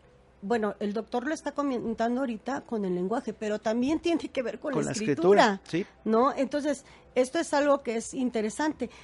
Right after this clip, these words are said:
Speaker 1: Eh, en esta parte que el ruido, eh, eh, acerca del ruido en los oídos, tiene que ver, por ejemplo, algunos tipos de, eh, trastornos psiquiátricos como la,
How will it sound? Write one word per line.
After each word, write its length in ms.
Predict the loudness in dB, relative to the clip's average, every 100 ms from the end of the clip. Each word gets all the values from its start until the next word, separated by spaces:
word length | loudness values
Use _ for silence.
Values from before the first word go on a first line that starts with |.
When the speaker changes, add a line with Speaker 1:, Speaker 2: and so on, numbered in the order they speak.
| -8 4
Speaker 1:
Eh, 440 | 6 8 6 4 4
en 160 | 4
esta 340 | 2 2 2 2
parte 320 | -2 -2 -2
que 100 | -2
el 120 | 0
ruido, 500 | -2 2 4 4 2 0
eh, 800 | 0 0 0 0 -2 -2 -4 -4
eh, 160 | -6 -4
acerca 360 | -6 -6 -6 -4
del 140 | -2
ruido 240 | 0 0
en 80 | 2
los 200 | 0 0
oídos, 420 | -2 0 0 0
tiene 260 | -2 -2 -2
que 160 | -2 -2
ver, 240 | -2 -2 -8 -20 -20 _ -6
por 100 | -6
ejemplo, 380 | -4 -4 -4 -4
algunos 420 | -2 -2 -2 -4
tipos 460 | -6 -2 -2 -2 -2
de, 440 | 0 0 -2 -4
eh, 400 | -6 -4 -4 -6 -4
trastornos 460 | -6 -4 -2 -2
psiquiátricos 580 | -4 -4 -4 -4 -10 -10
como 320 | -6 -4 -4
la, 400 | -4 -4 -6 -8